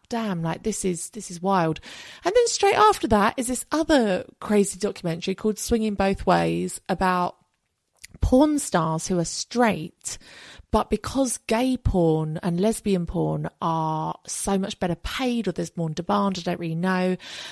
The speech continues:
um, basically they're having to have gay sex even though they're straight. And, oh my God, that was a wild ride as well. So I've just been literally absolutely glued to Channel five tonight. So if you're looking for some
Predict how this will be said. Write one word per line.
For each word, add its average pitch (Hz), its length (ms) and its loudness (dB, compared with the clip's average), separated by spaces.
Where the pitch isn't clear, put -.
um, 202 540 2
basically 208 560 0
they're 196 160 -2
having 220 400 -6
to 190 360 -2
have - 280 -8
gay 202 200 -2
sex - 340 -4
even 202 220 -4
though 190 120 0
they're 196 140 -4
straight. 330 400 -2
And, 247 400 0
oh 294 180 -2
my 202 280 -6
God, 262 260 -4
that 294 180 -2
was 269 140 -6
a 220 40 -4
wild 156 380 -2
ride 151 300 -4
as - 100 -6
well. 294 160 0
So - 160 -8
I've 427 180 -4
just - 260 -8
been 165 200 0
literally 151 640 -2
absolutely 180 640 2
glued 180 300 4
to - 80 -4
Channel 175 300 4
five 415 380 4
tonight. 180 460 4
So 226 440 6
if 226 160 0
you're 330 160 6
looking 233 300 2
for 196 100 -4
some 180 340 -4